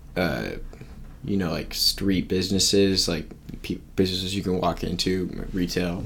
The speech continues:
I guess, but also, like, it could be, like, a restaurant, too, um, go out of business and the owners can't sell, like, the property 'cause it's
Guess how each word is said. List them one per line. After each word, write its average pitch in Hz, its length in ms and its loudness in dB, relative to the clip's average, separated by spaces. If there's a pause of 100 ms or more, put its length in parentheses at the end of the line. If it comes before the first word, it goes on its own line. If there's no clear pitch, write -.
(120)
I 90 80 0
guess, 87 320 0
but - 300 -8 (100)
also, - 340 -6
like, - 200 -4 (260)
it - 80 -6
could - 100 0
be, 85 100 4
like, 78 120 -2
a - 60 0
restaurant, - 480 -4
too, 80 240 -2 (640)
um, 92 580 4 (800)
go 104 200 12
out 98 120 12
of 87 60 8
business 98 480 10
and 98 140 6
the 67 80 2
owners 95 360 4
can't - 300 2
sell, 92 520 4
like, 92 240 0
the - 60 -2
property 92 600 2
'cause - 180 0
it's - 360 -8